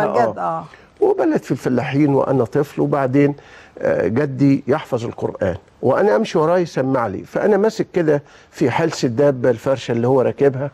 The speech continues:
Speaker 2: ويا واد قول كذا وكذا، ونعم وحاضر، وكان فيه إجلال لكبير السن
Speaker 1: ده أي واحد في
Speaker 2: واحترام
Speaker 1: ال-، في
Speaker 2: كبير.
Speaker 1: القرية هو عم فلان، وعمتي
Speaker 2: أيوة.
Speaker 1: فلانة،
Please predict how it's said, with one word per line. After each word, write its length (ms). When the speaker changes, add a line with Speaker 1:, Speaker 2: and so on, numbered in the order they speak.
Speaker 2:
ويا 340
واد 220
قول 180
كذا 360
وكذا، 500
ونعم 540
وحاضر، 520
وكان 320
فيه 480
إجلال 560
لكبير 460
السن 240
Speaker 1:
ده 180
أي 120
واحد 120
في 40
Speaker 2:
واحترام 420
Speaker 1:
ال-، 120
في 60
Speaker 2:
كبير. 140
Speaker 1:
القرية 520
هو 200
عم 340
فلان، 460
وعمتي 460
Speaker 2:
أيوة. 160
Speaker 1:
فلانة، 340